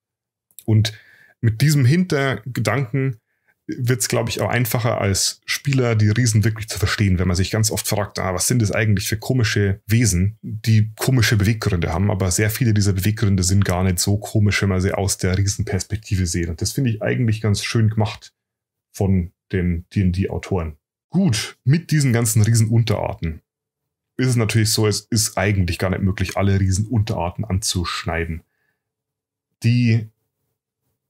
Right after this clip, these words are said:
lassen sich jedenfalls unterteilen in True Giants, also wahre Riesen, Giant Kin, also Riesenverwandte,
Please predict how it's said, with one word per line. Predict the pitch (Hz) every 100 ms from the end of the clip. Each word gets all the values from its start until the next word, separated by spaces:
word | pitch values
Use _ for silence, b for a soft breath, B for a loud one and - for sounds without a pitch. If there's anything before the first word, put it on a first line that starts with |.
| -
lassen | - 120 135 - 131
sich | 120 110
jedenfalls | 127 117 110 107 107 101 - _
unterteilen | - 123 113 - 98 110 131 139 139
in | - 104 95 90 _ _ _ _ -
True | - 135 180
Giants, | - 160 180 196 - - - _
also | - 95 90
wahre | 87 95 135 143
Riesen, | 143 175 170 185 208 _ _ _ _ _ _ _ _ -
Giant | - 123 113 107 110
Kin, | 131 151 196 185
also | - 92 98
Riesenverwandte, | 104 117 107 92 92 131 147 151